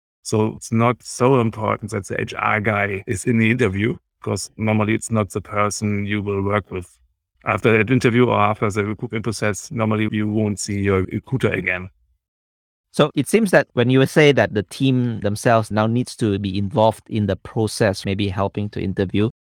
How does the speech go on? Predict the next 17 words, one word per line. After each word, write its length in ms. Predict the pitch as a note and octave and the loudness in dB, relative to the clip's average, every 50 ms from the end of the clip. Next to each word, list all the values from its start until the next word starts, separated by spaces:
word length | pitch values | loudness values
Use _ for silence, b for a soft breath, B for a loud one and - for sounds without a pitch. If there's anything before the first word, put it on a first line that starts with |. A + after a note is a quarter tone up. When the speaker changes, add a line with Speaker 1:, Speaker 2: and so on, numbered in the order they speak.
| _ _ _ _ _ - | _ _ _ _ _ 2
Speaker 2:
those 240 | C3 D3 D#3+ - | 2 2 4 4
are, 140 | - C3 A2+ | 4 4 6
like, 180 | A2+ A2 G#2+ - | 4 2 2 2
some 160 | - C3+ C3+ | 2 2 2
of 120 | C3 A2+ | 2 2
the 60 | A2+ - | 0 0
concepts 500 | - - A#2+ A#2 - - C3 G#2+ - - | 0 0 -2 0 2 2 0 0 0 -2
from 360 | - A#2+ A2+ G#2 G#2 G#2+ G#2 | 0 0 0 2 0 -2 -2
the 200 | G#2 G2+ F#2 - | -2 -2 0 2
Agile 320 | A#2+ A#2 G#2 A2+ A2 A2 G2+ | 2 2 4 4 4 4 2
Recruiting, 480 | F#2+ - - G2 F2 - A#2+ C#3+ G#3 | 0 -2 -4 -4 -2 -2 -2 -2 -4
because 300 | - - - - G#2+ - - | -6 -4 -4 -6 -6 -4 -2
I 100 | G#2+ G#2+ | 0 0
had 120 | A2+ A#2+ | 2 0
a 80 | A#2 G#2 | 0 -2
chance 320 | - - A#2+ A2 A2+ - | -2 -2 -2 -2 0 0
to 320 | - A#2+ G#2+ G#2 G2+ G#2 | 0 0 0 0 0 -2